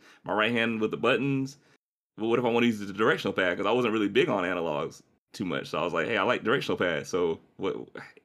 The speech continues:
am I forced to use the analog? I was just so many questions when I first saw it. I was just like, "Yeah, this is disappointing."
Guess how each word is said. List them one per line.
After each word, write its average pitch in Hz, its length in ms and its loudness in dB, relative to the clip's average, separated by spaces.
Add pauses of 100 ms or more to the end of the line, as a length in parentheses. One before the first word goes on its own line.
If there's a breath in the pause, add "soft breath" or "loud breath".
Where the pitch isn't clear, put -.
(120)
am 95 100 -4
I 80 100 -2
forced 143 320 0
to 185 60 0
use 185 180 -2
the 185 140 0
analog? 170 280 -2
I 92 160 2
was 147 140 4
just 139 140 2
so 147 100 4
many 127 160 4
questions 117 520 0 (300 loud breath)
when 101 120 2
I 101 40 0
first 104 240 2
saw 110 240 2
it. 90 60 0
I 90 60 0
was 85 140 -2
just 82 160 -10
like, 80 220 -6
"Yeah, 78 160 -4
this 120 180 -8
is 120 60 -16
disappointing." 120 500 -8